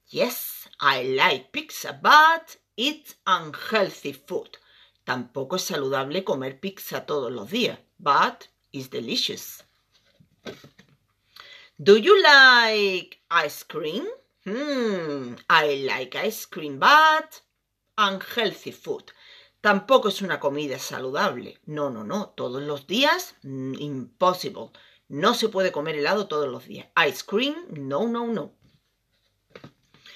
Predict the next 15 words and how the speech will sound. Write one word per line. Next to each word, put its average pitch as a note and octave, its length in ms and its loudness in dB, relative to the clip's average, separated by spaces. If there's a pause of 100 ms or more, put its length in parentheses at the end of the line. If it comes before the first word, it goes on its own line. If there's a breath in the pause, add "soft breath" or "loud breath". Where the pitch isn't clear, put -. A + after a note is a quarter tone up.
(340 loud breath)
Do F#3 120 6
you D4 200 6
like B3+ 600 8
hamburger? E3+ 720 0 (1080)
Hamburger, D#3+ 840 2
mm, A#3+ 460 0
delicious G3+ 640 2
hamburger, G#3+ 580 2
I E3 240 0
like. F#3 460 4 (340 soft breath)
But, F3 580 2 (640)
mm, E3 420 -12
mm, F3+ 600 -6
unhealthy E3 800 0
food. - 480 -12